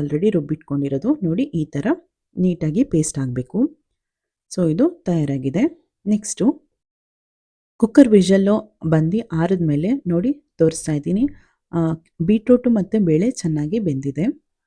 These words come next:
ಇವಾಗ ಇದನ್ನ ಪಕ್ಕಕ್ಕೆ ಎತ್ತಿಟ್ಕೊಳ್ಳೋಣ.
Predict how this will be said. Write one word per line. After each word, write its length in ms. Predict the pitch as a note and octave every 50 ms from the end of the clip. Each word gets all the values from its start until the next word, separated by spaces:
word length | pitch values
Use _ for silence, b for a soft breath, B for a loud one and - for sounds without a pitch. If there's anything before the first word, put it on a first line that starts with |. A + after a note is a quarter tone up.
| _ _ _ _ _ _ _ _ _ _ _ -
ಇವಾಗ 240 | - F#3 G3+ F#3+ F#3+
ಇದನ್ನ 260 | F#3+ F3+ D#3 F3+ F#3 B3
ಪಕ್ಕಕ್ಕೆ 440 | C4+ - - F3 - E3+ E3+ - -
ಎತ್ತಿಟ್ಕೊಳ್ಳೋಣ. 580 | C#3+ - - C#3+ - _ - C3+ C3 B2+ B2+